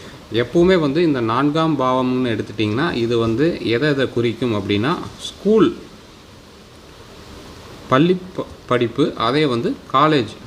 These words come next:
காலேஜில் வந்து யூ ஜி, அண்டர் கிராஜுவேட் டிகிரி, இந்த பி எஸ் சி, பிகாம், பியில் வர எல்லா டிகிரிலையுமே வந்து இந்த நான்காம் பாவம் குறிக்கும். அதே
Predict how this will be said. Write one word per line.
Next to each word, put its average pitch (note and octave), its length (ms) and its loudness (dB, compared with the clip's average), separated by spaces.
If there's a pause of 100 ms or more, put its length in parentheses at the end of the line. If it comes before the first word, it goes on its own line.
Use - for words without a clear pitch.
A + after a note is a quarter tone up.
(340)
காலேஜில் D#3 500 0
வந்து B2 280 0 (2500)
யூ D#3+ 180 4
ஜி, D#3 240 4
அண்டர் D3 320 2
கிராஜுவேட் C3+ 460 2
டிகிரி, G#2+ 260 0 (720)
இந்த C3 220 -4
பி B2+ 200 2
எஸ் A#2+ 180 2
சி, C#3+ 160 2
பிகாம், B2+ 480 0
பியில் C#3 240 4
வர A#2+ 240 2
எல்லா A#2+ 220 0
டிகிரிலையுமே A#2 600 0
வந்து B2 280 0
இந்த B2 200 0 (580)
நான்காம் C#3+ 440 4
பாவம் A#2+ 360 2
குறிக்கும். G#2 480 -4 (500)
அதே B2+ 240 4